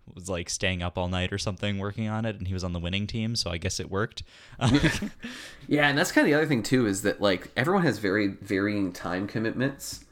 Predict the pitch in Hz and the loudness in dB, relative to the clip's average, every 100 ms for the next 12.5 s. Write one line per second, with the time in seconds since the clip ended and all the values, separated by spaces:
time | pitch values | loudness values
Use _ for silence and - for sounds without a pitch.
0 | _ - 113 101 82 104 - 139 147 143 | _ -8 -2 0 0 -4 -4 0 2 4
1 | 185 208 147 131 - 117 104 - 113 131 | 4 4 2 0 0 0 0 0 4 4
2 | 131 - 107 - 110 98 90 - 104 92 | 2 2 -2 0 2 2 2 0 2 2
3 | - - 98 90 87 80 - - - - | 0 -4 -2 0 -2 -6 -10 -20 -20 -20
4 | - _ - - - 135 117 - 107 - | -20 _ -20 -10 0 2 2 0 -8 -10
5 | - 147 139 151 135 120 117 147 - _ | -2 -2 0 2 4 4 2 -4 -6 _
6 | - - - _ _ _ _ _ _ _ | -20 -18 -20 _ _ _ _ _ _ _
7 | _ - 175 - 233 202 151 131 135 127 | _ 0 2 4 4 4 4 4 4 0
8 | 117 120 107 - 101 98 - 110 92 92 | 0 -2 -2 -6 -6 -8 -6 -2 0 0
9 | - 92 - 87 87 107 117 - 117 127 | -2 -8 -4 -2 0 4 4 4 0 2
10 | 120 120 123 135 - 120 107 110 101 98 | 4 4 4 4 2 2 4 2 2 2
11 | 98 - 110 98 92 92 104 - 113 117 | 0 0 -4 -2 0 2 2 2 0 0
12 | 147 135 127 131 | -2 -4 -2 -2